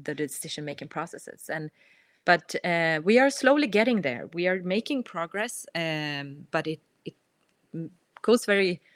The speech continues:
slow. <laughs> But indigenous peoples, we have been here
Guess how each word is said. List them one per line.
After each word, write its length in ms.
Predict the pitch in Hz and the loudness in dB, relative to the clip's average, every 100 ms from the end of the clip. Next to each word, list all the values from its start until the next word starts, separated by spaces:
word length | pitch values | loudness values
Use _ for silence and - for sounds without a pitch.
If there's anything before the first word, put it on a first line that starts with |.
| _ | _
slow. 760 | - - - 202 202 185 143 165 - | -14 -10 -2 4 6 6 4 -2 -4
<laughs> 160 | - - | -10 -4
But 240 | 180 - - - - - | -4 -4 -16 -20 -20 -14
indigenous 480 | - 196 214 247 214 | -4 0 0 0 0
peoples, 400 | - 185 190 175 - | -2 -6 -6 -8 -8
we 120 | 196 | -6
have 260 | 185 190 | -4 -6
been 160 | 175 170 | -4 -6
here 400 | 160 165 160 151 | -4 -4 -4 -6